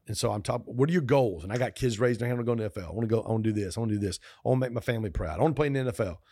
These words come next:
And I talked about mindset, relationships, number one, 'cause I always, it's always relationships.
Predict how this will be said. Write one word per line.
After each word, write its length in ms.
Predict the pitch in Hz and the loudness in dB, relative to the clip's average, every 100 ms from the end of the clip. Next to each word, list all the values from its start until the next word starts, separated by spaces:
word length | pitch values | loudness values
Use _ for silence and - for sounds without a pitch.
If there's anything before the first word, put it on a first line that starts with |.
| _ - - _ _ | _ -20 -20 _ _
And 200 | 127 120 | 2 2
I 60 | 113 | 2
talked 260 | - 127 | 0 0
about 220 | 131 123 | 0 0
mindset, 440 | 107 117 139 - 139 | 0 0 0 -2 -2
relationships, 640 | 117 120 160 180 156 175 - | 2 2 2 0 0 -2 0
number 180 | 170 | 0
one, 160 | 131 123 | 2 2
'cause 100 | 127 | 0
I 60 | 139 | -2
always, 420 | 170 185 147 - | 2 4 4 0
it's 160 | 123 - | -6 -2
always 440 | 160 165 160 139 | 2 2 2 0
relationships. 680 | 143 175 - 85 - - | -2 -2 -4 -6 -8 -10